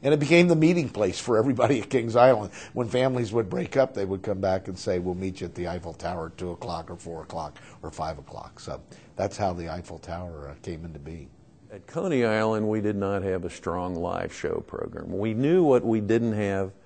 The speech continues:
Speaker 2: We knew what was popular w-, with the new theme parks. We knew what we had to get. So we went out and hired a guy named Jack Rouse.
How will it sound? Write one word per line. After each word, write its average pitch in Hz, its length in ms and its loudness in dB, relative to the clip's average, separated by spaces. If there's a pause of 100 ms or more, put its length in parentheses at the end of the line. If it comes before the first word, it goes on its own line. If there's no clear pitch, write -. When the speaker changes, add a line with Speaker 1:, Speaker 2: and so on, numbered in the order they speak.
(200)
Speaker 2:
We 98 140 0
knew 107 260 4
what 143 160 2
was - 140 -6
popular 113 580 0
w-, 95 320 -4
with - 480 -8
the 85 260 -2 (760)
new 101 500 0 (120)
theme 104 280 0
parks. 92 380 -4
We 90 100 -4
knew 107 240 0
what 135 180 0
we 110 200 -2
had 98 220 -2
to 101 40 -8
get. 85 320 -6 (1500)
So 131 560 10 (200)
we 123 180 2
went 135 240 2
out 131 200 4
and 113 120 2
hired 120 380 4
a 107 40 0
guy 110 220 0
named 107 240 0
Jack 104 360 0
Rouse. 101 580 0